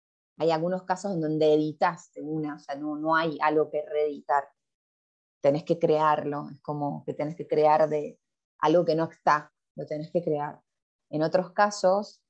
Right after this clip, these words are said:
lo reeditas porque ya hay algo que está, pero que necesitas darle otra mirada para que pueda, eh, ser algo dentro del, del paciente, pueda ser, eh,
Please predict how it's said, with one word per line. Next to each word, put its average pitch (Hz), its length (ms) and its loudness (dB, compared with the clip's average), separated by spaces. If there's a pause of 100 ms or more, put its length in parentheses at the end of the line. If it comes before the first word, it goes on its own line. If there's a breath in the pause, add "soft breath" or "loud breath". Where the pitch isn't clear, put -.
(140)
lo 156 160 0
reeditas 156 540 2
porque 185 240 -4
ya 190 160 0
hay 196 120 4
algo 214 200 4
que 196 80 -14
está, 196 380 -2
pero 202 280 -10
que 165 160 -2
necesitas 165 540 -8
darle 180 240 0
otra 190 220 0
mirada 180 540 4
para 156 140 -8
que 151 100 -12
pueda, 170 540 0 (640)
eh, 151 300 -6
ser 170 420 0 (360)
algo 170 360 4
dentro 165 380 -2
del, 151 320 -4
del 143 120 -6
paciente, 165 420 -4
pueda 160 340 0
ser, 160 340 -2 (400)
eh, 156 480 -10